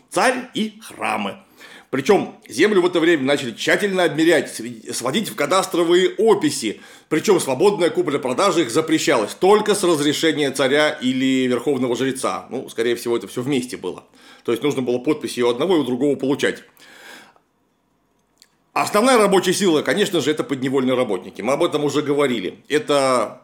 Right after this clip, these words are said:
их называли просто в Шумере «молодцы», то есть «гуруш». То есть просто парни про них говорили, гова-, если перевести на русский язык. Они были фактически на положении рабов.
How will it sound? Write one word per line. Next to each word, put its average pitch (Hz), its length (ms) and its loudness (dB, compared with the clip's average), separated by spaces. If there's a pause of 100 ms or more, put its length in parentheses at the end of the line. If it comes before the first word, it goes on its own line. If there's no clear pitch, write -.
их 196 160 -8
называли 185 320 2
просто 185 340 0
в - 80 -8
Шумере 120 460 -2 (840)
«молодцы», 202 840 2 (180)
то 170 180 4
есть - 280 -2 (120)
«гуруш». 175 800 2 (400)
То - 80 -6
есть - 100 -8
просто 349 260 0
парни 160 540 0
про 101 180 -4
них 98 160 -12
говорили, 104 460 -2 (160)
гова-, 117 280 -2
если 131 400 0
перевести 147 380 -2
на 143 100 0
русский 143 300 -2
язык. 135 320 -2 (640)
Они 269 280 0
были 233 340 0
фактически 165 720 -2
на 160 180 -2
положении 156 520 -2
рабов. 120 420 -2